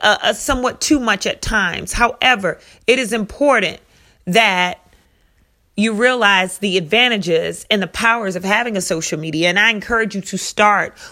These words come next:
with at least one social media outlet. And from there, expand and grow your business through several, the most important social media outlets, depending upon what you desire to do.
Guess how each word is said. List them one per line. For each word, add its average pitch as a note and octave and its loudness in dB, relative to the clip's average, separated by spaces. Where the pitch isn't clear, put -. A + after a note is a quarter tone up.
with A3 0
at G3+ 0
least G#3+ -4
one F#3 0
social F#3+ -4
media F3 -4
outlet. - -2
And F#3+ -2
from G#3 -4
there, G3+ 2
expand A3+ 0
and F#3+ -4
grow G3 -2
your A#3+ -2
business F#3+ -4
through A#3+ 0
several, A3 0
the A#3+ 0
most A#3 -2
important A3 -2
social G#3+ -4
media G#3 0
outlets, G#3 2
depending A3 -4
upon G#3+ -2
what G#3+ -2
you G3+ -4
desire G3 0
to G3+ -10
do. B3+ -2